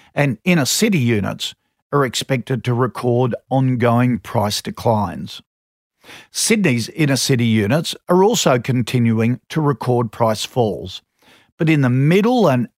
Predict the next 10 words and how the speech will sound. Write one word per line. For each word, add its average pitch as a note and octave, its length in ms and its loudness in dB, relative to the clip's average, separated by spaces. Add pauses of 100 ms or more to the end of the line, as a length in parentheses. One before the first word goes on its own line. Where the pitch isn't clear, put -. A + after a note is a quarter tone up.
outer G3+ 360 0
suburban A#2+ 720 0
rings A#2 320 2
of G2+ 100 -2
Sydney, G#2 540 -2 (360)
there C3 200 2
are F3+ 160 2
signs B2+ 460 2
of A2+ 100 0
recovery, A#2+ 580 0